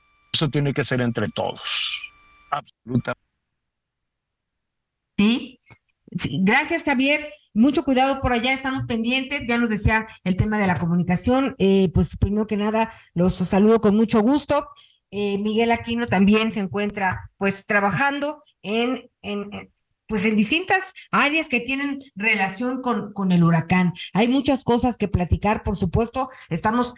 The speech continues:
Speaker 2: al servicio literal de la comunidad. Es este momento, decía Javier, de abrazarnos.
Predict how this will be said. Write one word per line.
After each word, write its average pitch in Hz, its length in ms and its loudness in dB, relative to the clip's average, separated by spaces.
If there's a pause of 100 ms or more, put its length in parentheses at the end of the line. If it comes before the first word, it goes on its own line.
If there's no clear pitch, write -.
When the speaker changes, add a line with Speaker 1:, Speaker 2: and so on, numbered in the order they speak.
(100)
Speaker 2:
al 208 200 0
servicio 240 680 0
literal 220 640 0
de 208 160 -2
la 185 160 0
comunidad. 196 540 0 (280)
Es 302 160 -4
este 339 240 -4
momento, 247 460 -2
decía 226 320 -4
Javier, 233 300 0
de 220 80 0
abrazarnos. 240 680 -2